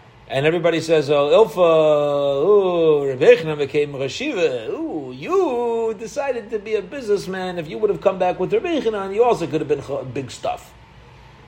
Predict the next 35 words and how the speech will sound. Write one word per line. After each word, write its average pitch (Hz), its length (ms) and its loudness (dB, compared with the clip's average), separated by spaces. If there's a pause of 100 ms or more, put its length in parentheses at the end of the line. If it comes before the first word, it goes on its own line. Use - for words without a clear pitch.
(100)
And - 80 -4
Ilfa 156 200 2
says, 143 180 2
"What, 151 200 4
a 120 40 0
businessman 151 460 -4
can't 147 200 0
be 151 100 0
a 147 40 2
Talmid 147 300 0
Chacham?" 175 480 2 (800)
And 135 120 -4
here 160 140 6
we 156 100 4
go. 131 220 6
That's 143 200 0
where 156 80 8
our 139 60 4
Gemara 143 240 6
picks - 280 2
up, 123 140 4
middle 143 180 2
of 127 60 -2
the 131 60 -6
Maisa. 127 360 -6 (400)
Ilfa 208 320 6
tolan 208 240 6
afshei 202 360 6
ba'askra 180 540 0
<laughs> - 0 -
de, 175 160 -2
de, 160 180 -2
de 156 160 -2
mechusa. 156 520 -2 (480)
Ilfa 202 540 6